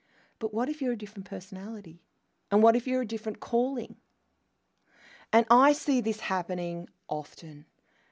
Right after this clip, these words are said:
And this is where, uh, the friend that I was talking to earlier today, where she was having that problem. She's an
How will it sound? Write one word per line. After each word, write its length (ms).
And 220
this 220
is 180
where, 480
uh, 260
the 120
friend 340
that 80
I 80
was 140
talking 440
to 240
earlier 360
today, 500
where 220
she 440
was 200
having 360
that 180
problem. 480
She's 340
an 100